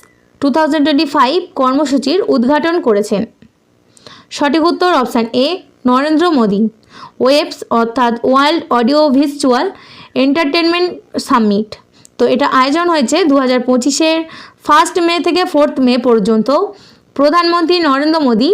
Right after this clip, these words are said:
দ্বারা মহারাষ্ট্রের বোম্বাইয়ে এই কর্মসূচির উদ্ঘাটন করা হয়েছে,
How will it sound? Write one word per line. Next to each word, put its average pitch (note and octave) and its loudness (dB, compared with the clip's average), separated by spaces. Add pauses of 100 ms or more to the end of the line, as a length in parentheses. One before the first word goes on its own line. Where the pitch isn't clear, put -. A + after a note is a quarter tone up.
(100)
দ্বারা B3 2
মহারাষ্ট্রের D#4 0
বোম্বাইয়ে C4 0 (320)
এই D4 0
কর্মসূচির D#4 0
উদ্ঘাটন C#4+ 0
করা A#3 0
হয়েছে, G#3 -2